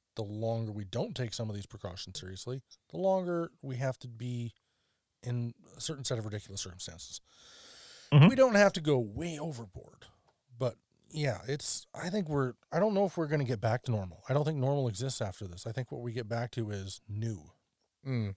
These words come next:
Speaker 2: Yeah.
Speaker 3: Yeah.
Speaker 2: Mm-hmm.
Speaker 1: And I think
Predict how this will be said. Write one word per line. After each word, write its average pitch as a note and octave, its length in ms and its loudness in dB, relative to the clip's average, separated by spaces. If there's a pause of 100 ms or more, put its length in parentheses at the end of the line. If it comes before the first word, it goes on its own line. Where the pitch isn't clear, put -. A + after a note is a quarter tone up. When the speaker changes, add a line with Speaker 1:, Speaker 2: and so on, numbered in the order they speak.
(100)
Speaker 2:
Yeah. B2 240 10 (760)
Speaker 3:
Yeah. F2+ 220 -6 (340)
Speaker 2:
Mm-hmm. C#3 220 8 (160)
Speaker 1:
And C3 120 -2
I B2 100 0
think C3+ 280 -6